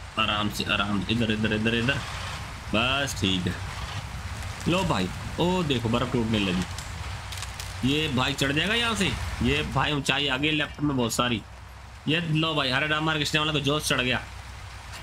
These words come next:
चल बेटा जोश चढ़ा दे, शाबाश, चढ़ा दे मेरा बच्चा, शाबाश, शाबाश। ये भाई ये थक गया <laughs> गियर बदल रहा, बदल ले, बदल ले बेटा, कोई बात नहीं, कोई टेंशन ना है।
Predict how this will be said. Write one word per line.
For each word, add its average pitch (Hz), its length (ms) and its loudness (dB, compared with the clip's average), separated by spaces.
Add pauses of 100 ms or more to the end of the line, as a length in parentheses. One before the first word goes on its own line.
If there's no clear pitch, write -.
चल 165 140 2
बेटा 156 300 2
जोश 135 220 2
चढ़ा 120 240 2
दे, 113 140 2
शाबाश, 117 640 2 (1120)
चढ़ा 165 180 2
दे 170 140 2
मेरा 160 220 2
बच्चा, 131 320 2
शाबाश, 135 460 2
शाबाश। 117 480 2
ये 120 360 2 (1080)
भाई 139 200 2 (420)
ये 143 240 4 (140)
थक 147 100 4
गया 139 200 2 (380)
<laughs> 175 380 0 (100)
गियर 156 300 2
बदल 123 200 2
रहा, 117 140 2 (720)
बदल 160 180 4
ले, 175 120 2
बदल 160 240 2
ले 160 100 2
बेटा, 143 260 0
कोई 127 200 2
बात 98 180 2
नहीं, 87 220 2
कोई 175 160 4
टेंशन 165 360 2
ना 135 100 0
है। 92 120 0